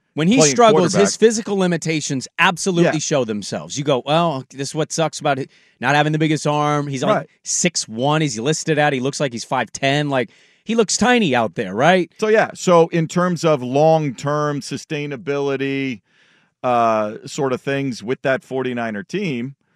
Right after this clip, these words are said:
Speaker 2: you know, if, if you get to a point where, you know,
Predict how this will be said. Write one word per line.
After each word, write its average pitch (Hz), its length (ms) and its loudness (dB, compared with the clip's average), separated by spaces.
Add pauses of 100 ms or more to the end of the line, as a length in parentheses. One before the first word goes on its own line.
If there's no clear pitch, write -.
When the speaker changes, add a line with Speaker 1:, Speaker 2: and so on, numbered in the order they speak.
(1200)
Speaker 2:
you 135 100 -6
know, 107 200 -6 (420)
if, 151 440 4
if 156 220 -2
you 151 100 -4
get 151 220 -2
to 147 140 0
a 127 60 0
point 143 400 -4
where, 120 480 0 (560)
you 120 80 -6
know, 104 140 -6